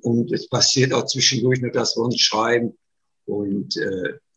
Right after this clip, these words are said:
hier die Torleute, die hier in der Ecke wohnen, da kriege ich die ein oder andere, äh, WhatsApp geschrieben und wir, äh, schreiben uns und, und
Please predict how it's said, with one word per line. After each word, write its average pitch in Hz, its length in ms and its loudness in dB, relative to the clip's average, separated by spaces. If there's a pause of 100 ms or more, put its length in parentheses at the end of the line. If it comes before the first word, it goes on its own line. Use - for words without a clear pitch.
(200)
hier 131 180 4
die 127 160 2
Torleute, 135 460 8
die 120 120 2
hier 123 180 6
in 123 60 4
der 123 180 2
Ecke 131 320 4
wohnen, 135 560 8 (300)
da 104 140 4
kriege 131 240 0
ich - 80 -4
die 127 120 0
ein 120 240 2
oder 113 280 2
andere, 113 580 2
äh, 107 420 2 (120)
WhatsApp 120 580 -2
geschrieben 117 640 2
und 107 340 -6
wir, 104 300 6 (500)
äh, 101 140 -2
schreiben 117 540 4
uns 120 260 -2
und, 117 280 -4
und 104 300 -10